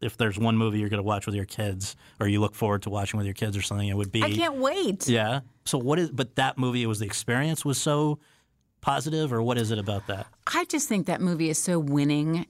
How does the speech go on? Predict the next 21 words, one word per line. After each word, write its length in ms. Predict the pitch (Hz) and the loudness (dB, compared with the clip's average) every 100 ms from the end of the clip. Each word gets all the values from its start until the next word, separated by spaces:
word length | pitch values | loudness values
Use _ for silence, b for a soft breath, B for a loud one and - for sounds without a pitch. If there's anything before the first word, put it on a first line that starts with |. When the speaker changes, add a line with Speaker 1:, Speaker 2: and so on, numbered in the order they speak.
| _ | _
Speaker 2:
and 720 | 156 156 156 156 156 151 147 - _ | 0 2 2 2 2 0 -4 -8 _
Dermot 440 | 160 180 175 160 - - | 0 0 2 -2 -4 -6
to 80 | |
this 240 | 165 147 - | -2 -2 0
day, 520 | 180 160 135 185 190 - | 0 2 2 -2 -4 -10
Speaker 1:
Yeah. 120 | - 156 | -6 -4
Speaker 2:
as 140 | - | -2
my 320 | 160 151 151 - - _ _ _ _ - | 0 0 -2 -4 -14 _ _ _ _ -4
later 460 | 175 180 180 170 143 | 2 4 4 2 -2
career 540 | - 160 156 147 151 | -4 -2 2 2 2
proves, 680 | - - 165 156 160 208 202 | 0 0 2 0 0 -2 -4
Speaker 1:
Right. 120 | - | -6
Speaker 2:
we're 220 | 208 214 | -2 0
just 380 | 214 233 214 - | 0 -2 -4 -4
the 80 | 208 - | -6 -4
best 320 | - - - | -4 -4 -2
of 80 | 202 | -4
friends, 580 | - 214 226 202 147 139 | -2 0 0 0 0 0
Speaker 1:
Yeah. 40 | 165 | 2
Speaker 2:
and 100 | 165 | 2
I 280 | 160 160 | 2 0